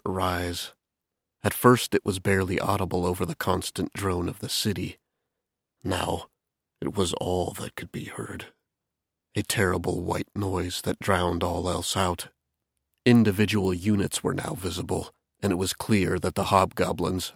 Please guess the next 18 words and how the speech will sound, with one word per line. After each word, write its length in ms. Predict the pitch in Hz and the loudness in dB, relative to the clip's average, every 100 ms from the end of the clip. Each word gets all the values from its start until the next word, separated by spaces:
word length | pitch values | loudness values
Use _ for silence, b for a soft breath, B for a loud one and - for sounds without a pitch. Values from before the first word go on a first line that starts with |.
| - | -2
at 120 | 95 | 0
a 60 | 92 | 2
half 300 | 95 92 - | 2 0 0
mile 360 | 98 92 90 | 2 2 0
or 80 | 90 | 0
so 280 | - 98 90 | 0 0 0
from 200 | - 85 | -2 -2
the 80 | 92 | 0
city 360 | - 98 90 | 0 -2 -4
wall, 440 | 87 95 90 92 - _ - | -2 -2 0 -2 -4 _ -8
had 160 | 90 | -4
divided 400 | 92 92 92 90 | 0 2 2 0
their 100 | 90 | -2
forces 600 | - 110 95 - - - - _ | -2 0 2 0 -4 -6 -10 _
into 160 | 98 90 | -4 -4
four 300 | - 101 90 | -2 -2 0
separate 460 | - 95 - 92 - | 0 -2 -2 -6 -6
divisions, 640 | 92 101 - 98 95 - | -6 -4 -4 -4 -6 -8